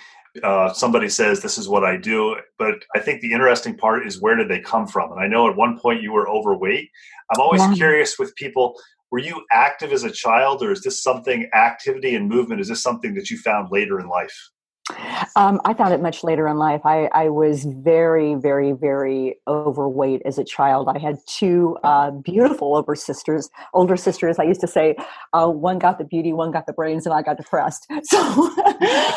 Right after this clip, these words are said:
Speaker 2: uh, yeah, I, I, I, uh, I just was overweight, and I, and, and just didn't move um, didn't really do a lot. Um, and, uh, that continued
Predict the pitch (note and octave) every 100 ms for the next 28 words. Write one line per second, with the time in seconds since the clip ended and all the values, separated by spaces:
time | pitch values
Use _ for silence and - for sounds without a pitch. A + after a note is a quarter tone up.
0 | C#5+ B4 G4+ D#4+ D4 C#4+ C4+ D#4+ D#4 -
1 | C4+ D4 D#4 D4+ C4 - A3+ A#3 - G#3
2 | G3+ G3+ - F#3+ F#3 F#3 F3+ F#3 F3+ F3
3 | G#3 G3+ A3+ - B3+ A#3+ B3 B3+ B3 A#3+
4 | C4+ - F#3+ F3+ F3+ F#3 F3 - F#3 F3+
5 | F3 - G3 F#3 F3+ F#3 - B2 D#3+ E3+
6 | - _ _ _ - F3 - F3 G3 -
7 | - A#3 A#3+ G#3 F3 F#3 G#3+ A#3 A3 -
8 | - - - _ E3+ F3 E3+ E3+ E3+ D#3+
9 | - A#3+ A#3+ A3 C#3 - G#3+ F#3+ D3+ C#3+
10 | C#3+ C#3+ - - D#3 D#3 D3 D3+ D3+ D3
11 | - E3 E3 E3 E3 E3 E3 - _ -
12 | F3+ E3+ E3 - - - A#3+ - B3 -
13 | C4 B3+